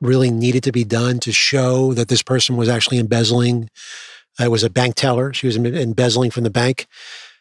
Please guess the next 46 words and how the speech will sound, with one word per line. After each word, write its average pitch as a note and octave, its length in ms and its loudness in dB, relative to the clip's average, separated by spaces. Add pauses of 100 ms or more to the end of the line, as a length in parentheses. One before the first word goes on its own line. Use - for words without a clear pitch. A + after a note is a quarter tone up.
(160)
Uh, B2 420 0 (100)
and, C3 640 0 (320)
and C#3 220 2
so C#3+ 600 2 (160)
I, F3+ 220 0
you E3+ 180 -2
know, C#3 80 2
in C3 80 2
the C#3+ 160 4
end, D3 100 2
I B2 60 0
had A#2 140 0
nobody B2+ 280 2
to - 100 -4
blame A#2 260 0
but C3+ 100 0
myself. A#2+ 800 0
But - 180 2
you E3+ 60 0
do F3+ 140 2
get D#3+ 100 6
attached A#2+ 440 -2
because, B2 300 -2
you E3 140 -2
know, C3+ 200 0
I, C#3 260 -2
I B2+ 40 4
knew, C#3+ 600 4 (800)
we E3 260 4
knew A2 340 0
that, A2+ 160 -4 (360)
you B2 80 -2
know, G#2 180 -8 (720)
she B2+ 140 2
was A#2+ 160 2
guilty A#2 400 0
and, A#2+ 200 -10
and G#2 200 -8
should B2 180 0
have G2+ 140 -6
been, A2 360 -6 (120)
you B2 80 -12
know, G#2+ 140 -18
it, A#2+ 200 -14
it, D#3+ 160 -14 (920)
she C3 220 -8